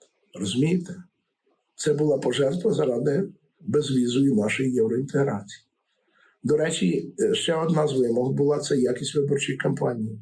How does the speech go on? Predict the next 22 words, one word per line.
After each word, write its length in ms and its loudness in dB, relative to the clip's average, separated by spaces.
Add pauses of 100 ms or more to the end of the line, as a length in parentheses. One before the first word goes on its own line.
(960)
Порошенко 460 0
програв 420 0
вибори, 580 0
але 220 2
він 100 2
забезпечив 600 0
якісну, 580 -2
чесну, 520 -4 (800)
е, 220 -8
виборчу 460 0
кампанію. 600 -4 (1500)
Що, 500 -4 (160)
по 140 -2
суті, 580 -2 (680)
Європу 640 0
надихнуло, 600 0
що 180 0
ми 140 0
таки 280 -6
дійсно 440 -2
пройшли 340 -2
певну 420 -2